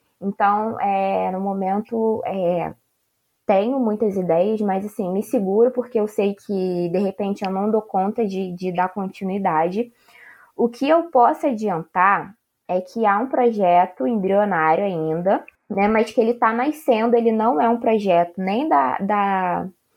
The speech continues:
da Comissão de Divulgação e Valorização Profissional, nem da diretoria técnica, ele ainda não tem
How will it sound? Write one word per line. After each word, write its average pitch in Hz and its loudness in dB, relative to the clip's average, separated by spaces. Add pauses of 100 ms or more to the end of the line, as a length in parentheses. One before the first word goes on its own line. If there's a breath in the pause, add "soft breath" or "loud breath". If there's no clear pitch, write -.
(460)
da 185 -2
Comissão 190 -4
de 180 -2
Divulgação 185 -2
e 170 -2
Valorização 175 0
Profissional, 180 -6
nem 208 -2
da 196 0
diretoria 175 0
técnica, 170 -2
ele 208 0
ainda 190 0
não 196 0
tem 208 -2